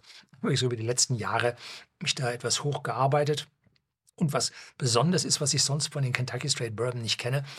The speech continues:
habe eine sehr schöne, volle Zitrusfruchtnote dabei. Und die geht dann sogar rüber so ein bisschen ins Aromatische hin zum Rosenwasser vom Marzipan. Dazu geröstete Eiche, Gewürze,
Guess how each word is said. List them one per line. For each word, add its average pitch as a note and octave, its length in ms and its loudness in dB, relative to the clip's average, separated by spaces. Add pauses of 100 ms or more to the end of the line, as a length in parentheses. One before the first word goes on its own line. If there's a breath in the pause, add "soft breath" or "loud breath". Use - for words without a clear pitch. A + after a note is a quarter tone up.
(140 loud breath)
habe C3 180 -6
eine A2+ 200 -6 (280 loud breath)
sehr B2 340 -2
schöne, D3+ 680 2
volle - 480 -4
Zitrusfruchtnote - 1080 -4
dabei. C#3+ 400 -4 (400 loud breath)
Und B2+ 100 2
die B2+ 60 -2
geht D3+ 200 -4
dann C3+ 100 0
sogar A#2+ 300 -2
rüber D#3 220 0
so C3+ 100 -2
ein A2+ 100 -2
bisschen C#3 420 0 (220 loud breath)
ins C#3 160 2
Aromatische B2+ 800 -2 (340 loud breath)
hin D3 160 2
zum C3 180 2
Rosenwasser A#2 580 0
vom G#2 180 -8
Marzipan. - 540 -6 (1300 soft breath)
Dazu D#3+ 540 0 (220)
geröstete G#2+ 500 -2
Eiche, B2+ 420 -2 (680)
Gewürze, C3 600 0